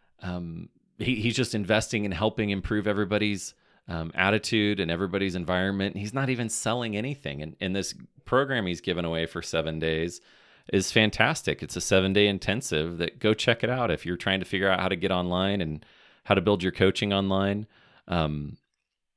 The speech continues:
that it, it's, it's able to,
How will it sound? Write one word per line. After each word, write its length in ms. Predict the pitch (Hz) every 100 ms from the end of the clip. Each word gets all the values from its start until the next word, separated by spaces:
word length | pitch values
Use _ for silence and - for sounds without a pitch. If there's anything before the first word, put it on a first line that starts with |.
| - _ 95
that 320 | 92 90 -
it, 180 | 92 -
it's, 480 | 98 90 - - - _ _ _ _ _ _ _ _ _ _
it's 220 | 101 95 -
able 300 | 98 101 101
to, 580 | - - 98 92 87 -